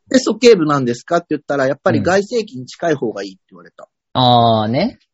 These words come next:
Speaker 2: うん。
Speaker 1: うん。
Speaker 2: うんうんうん。
Speaker 1: 「あ、そういうもんなんですね」、みたいな。
Speaker 2: うんうんうん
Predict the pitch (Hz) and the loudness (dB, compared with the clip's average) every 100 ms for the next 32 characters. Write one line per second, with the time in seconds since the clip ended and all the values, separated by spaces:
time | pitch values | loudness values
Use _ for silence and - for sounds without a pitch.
0 | _ _ - 110 196 170 135 110 101 92 | _ _ -8 -4 0 0 0 -2 -6 -12
1 | - 104 131 135 208 226 240 254 226 143 | -12 -8 -6 0 2 4 2 2 0 0
2 | 117 - 139 143 131 98 98 92 92 110 | -4 -6 -6 -4 -4 -4 -4 -2 -4 -4
3 | 104 101 104 98 95 87 87 | -6 -6 -8 -8 -10 -12 -14